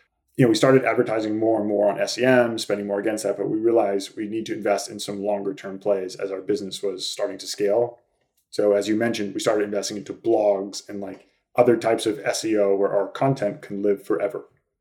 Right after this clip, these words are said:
So people can keep referencing the same thing over and over again. And at the end of the article, it might be, you know, reference assembly. So a lot of organic traffic started to come to our site as we developed an opinion on the spaces that we operate in.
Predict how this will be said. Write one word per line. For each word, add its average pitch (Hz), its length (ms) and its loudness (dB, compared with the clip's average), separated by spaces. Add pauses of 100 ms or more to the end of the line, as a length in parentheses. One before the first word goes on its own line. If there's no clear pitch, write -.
(220)
So - 120 -16
people 123 200 0
can 113 100 -2
keep 110 180 -2
referencing 117 440 2
the 98 80 -4
same 110 240 0
thing 104 180 -2
over 98 180 0
and 104 80 0
over 127 220 6
again. 101 580 -4
And 107 120 -8
at 101 100 -2
the 110 100 0
end 104 120 -2
of 98 80 -4
the 117 80 2
article, 110 420 4
it 104 60 0
might 98 180 -6
be, 104 60 -6
you 101 180 0
know, 101 160 -4
reference 101 420 -6
assembly. 101 540 -4 (460)
So 107 200 6
a 107 60 8
lot 127 120 8
of 123 60 4
organic 113 380 4
traffic 120 380 2
started 104 240 0
to 110 80 -6
come 104 180 -4
to 101 100 -4
our 98 60 2
site 143 280 4
as 113 180 -2
we 113 60 0
developed 113 440 4
an 104 80 -8
opinion 101 400 -6
on 98 120 -8
the 98 60 -8
spaces 95 420 -4
that 95 180 -4
we 98 80 -6
operate 98 320 -6
in. 90 180 -12